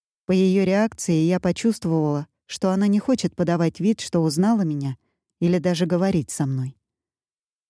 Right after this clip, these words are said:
Она ушла дальше, к другой полке, и скрылась из виду. Мое сердце бешено колотилось, меня начало трясти. Я не знала, что делать. Спустя короткое время —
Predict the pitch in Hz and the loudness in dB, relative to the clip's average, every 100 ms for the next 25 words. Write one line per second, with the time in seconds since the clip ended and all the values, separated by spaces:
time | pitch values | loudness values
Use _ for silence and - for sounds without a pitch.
0 | - 180 214 214 - 233 202 175 117 147 | -2 2 6 4 2 0 0 -2 -2 -6
1 | 139 180 165 180 - 170 120 - - - | -2 -2 0 -2 -2 -4 -4 -8 -16 -16
2 | _ - 214 - 233 156 135 - 131 - | _ -4 -4 0 0 0 -2 -4 -6 -6
3 | - - - _ _ _ _ _ _ 170 | -8 -12 -18 _ _ _ _ _ _ 0
4 | 175 175 - 226 220 - 147 190 - 180 | 2 2 0 -2 0 -2 0 0 0 0
5 | 175 185 190 - 135 127 - - _ _ | 0 0 -2 -4 -8 -8 -12 -20 _ _
6 | 175 180 202 208 170 - 175 165 - 196 | 0 4 4 4 2 0 0 0 0 -4
7 | - - 127 - _ _ _ _ _ 165 | -4 -10 -12 -12 _ _ _ _ _ -2
8 | 185 196 214 196 160 123 - 165 135 139 | 2 4 4 2 2 -2 -4 -2 -2 -2
9 | 120 - - _ _ _ _ _ _ _ | -4 -10 -18 _ _ _ _ _ _ _
10 | _ _ _ _ _ _ _ - - 190 | _ _ _ _ _ _ _ -10 -4 -4
11 | - 202 - 190 185 - 185 214 254 226 | -2 -2 0 -2 -2 -2 0 2 2 2
12 | 160 | 0